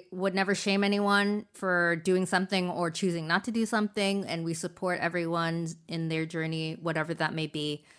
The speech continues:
I mean, it was my first time getting anything injected into my face, even though it was my own plasma, but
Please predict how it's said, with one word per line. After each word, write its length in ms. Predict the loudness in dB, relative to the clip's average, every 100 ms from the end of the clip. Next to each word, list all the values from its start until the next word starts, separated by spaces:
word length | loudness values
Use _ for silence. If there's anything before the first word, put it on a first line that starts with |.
| _
I 80 | 2
mean, 160 | 4 4
it 100 | 2
was 160 | 2
my 180 | 2 2
first 320 | 2 -2 -2
time 320 | -2 0 0
getting 300 | -2 -2 -2
anything 420 | -4 -4 -6 -6 -6
injected 640 | -6 -6 -6 -6 -6 -8
into 320 | -12 -12 -10
my 140 | -10 -8
face, 280 | -8 -8 -8
even 180 | -8
though 120 | -6 -8
it 40 |
was 120 | -6
my 140 | -6 -6
own 200 | -6 -8
plasma, 540 | -6 -6 -4 -4 -4
but 260 | -2 -2